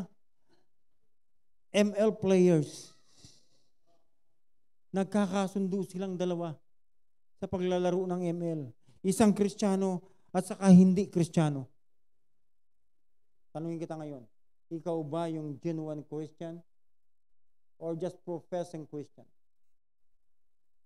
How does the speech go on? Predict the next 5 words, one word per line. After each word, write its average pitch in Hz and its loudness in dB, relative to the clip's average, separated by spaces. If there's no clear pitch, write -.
Ha? 156 -12
Ikaw 185 -4
ba 208 -6
yung 220 -20
Kristiyano? 214 -20